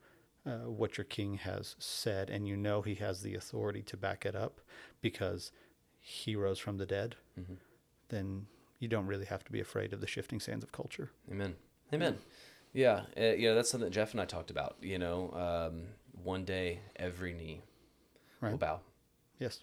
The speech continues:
Speaker 2: Every knee, even those who, who don't worship him.
Speaker 1: Mm-hmm.
Speaker 2: Every knee will bow. Um, and that's mind-blowing.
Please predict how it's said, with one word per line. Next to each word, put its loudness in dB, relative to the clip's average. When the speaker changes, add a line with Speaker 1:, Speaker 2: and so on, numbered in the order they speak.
Speaker 2:
Every 2
knee, -6
even 0
those 6
who, -2
who -4
don't 0
worship -2
him. -8
Speaker 1:
Mm-hmm. 2
Speaker 2:
Every 0
knee -10
will -10
bow. -8
Um, -2
and 2
that's 6
mind-blowing. 8